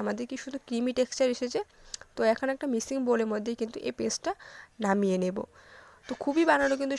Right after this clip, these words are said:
সহজ এবং কম উপকরণ দিয়ে বানানো হয় এবং সবাই কিন্তু এই কেকের রেসিপিটা কিন্তু বানাতে পারবে।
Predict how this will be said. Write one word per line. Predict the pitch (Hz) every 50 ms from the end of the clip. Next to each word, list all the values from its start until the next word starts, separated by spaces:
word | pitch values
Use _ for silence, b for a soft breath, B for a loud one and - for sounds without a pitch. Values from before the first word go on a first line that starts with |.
| -
সহজ | 269 262 277 302 262 254
এবং | 247 247 240 -
কম | 240 240 240 247
উপকরণ | 254 - 277 269 285 294 277
দিয়ে | 285 277 262 240
বানানো | 226 226 226 226 226 226
হয় | 269 320 330 - 233
এবং | 220 269 285 - -
সবাই | 247 220 226 233 233 -
কিন্তু | 247 - - 302 - - - - 247
এই | 254 294 B B B B B B B B B _ -
কেকের | 240 233 - - 277 262
রেসিপিটা | 247 240 - 240 240 240 240 240
কিন্তু | 247 247 277 349 294 240
বানাতে | 214 202 208 208 - 233 -
পারবে। | 220 202 196 190 190